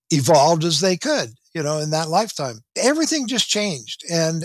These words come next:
I started to get an appreciation for the big picture and the long-term view of not only life, but of life on the planet. The thing that Benjamin Creme taught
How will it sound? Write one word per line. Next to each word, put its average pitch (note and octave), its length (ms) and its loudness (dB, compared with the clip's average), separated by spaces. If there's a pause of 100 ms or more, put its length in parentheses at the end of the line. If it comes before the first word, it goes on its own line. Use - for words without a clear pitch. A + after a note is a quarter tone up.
I E3+ 140 2
started A#3 500 0
to G3 80 -6
get F#3 240 0
an F3 120 -2
appreciation D#3+ 1080 -4
for C#3 560 -4 (840)
the C3+ 180 0
big D#3+ 520 0
picture D#3+ 640 -4
and C#3 220 -6
the C3+ 80 -4
long-term D#3 880 -2
view C#3+ 380 -4
of C3 360 -4 (600)
not D#3 260 6
only C#3 260 0
life, D#3 480 2
but C#3 160 -2
of C3+ 200 -2
life C#3+ 280 0
on C3 140 -4
the C3 80 -6
planet. F#3+ 440 -4 (1000)
The D#3+ 140 -2
thing E4+ 280 2
that F#3 160 4
Benjamin F#3+ 400 2
Creme E3+ 260 -2
taught C#3+ 360 -2